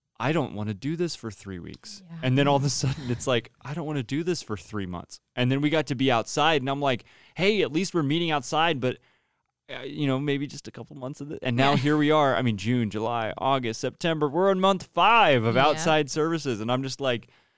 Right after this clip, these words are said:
Speaker 1: "Oh, can we, <laughs> can we get back inside?
Speaker 2: I
Speaker 1: Come
Speaker 2: know.
Speaker 1: on." Now
Speaker 2: I
Speaker 1: it's all, you know,
Speaker 2: know.
Speaker 1: like, this weekend, I think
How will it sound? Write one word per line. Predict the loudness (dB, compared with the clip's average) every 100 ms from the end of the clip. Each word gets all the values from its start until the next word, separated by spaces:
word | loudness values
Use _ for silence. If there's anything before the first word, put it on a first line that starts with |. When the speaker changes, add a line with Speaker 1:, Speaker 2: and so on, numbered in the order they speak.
| _ _ _ _ _
Speaker 1:
"Oh, | -10 -8 -10 -12 -18 -10
can | -8
we, | -8 -10 -16 -16
<laughs> | _ _
can | -6
we | -6
get | -4 -10
back | -4 -6 -4
inside? | -8 -8 -2 0 0 -2
Speaker 2:
I | -4 -6
Speaker 1:
Come | -4
Speaker 2:
know. | -2
Speaker 1:
on." | -2 -2 -4 -4
Now | 0 0
Speaker 2:
I |
Speaker 1:
it's | 2 2
all, | 2
you | 0
know, | -4 -6
Speaker 2:
know. | -10 -6
Speaker 1:
like, | -4 0
this | -2 0
weekend, | -4 -2 -2 -4
I |
think | -4 -4 -6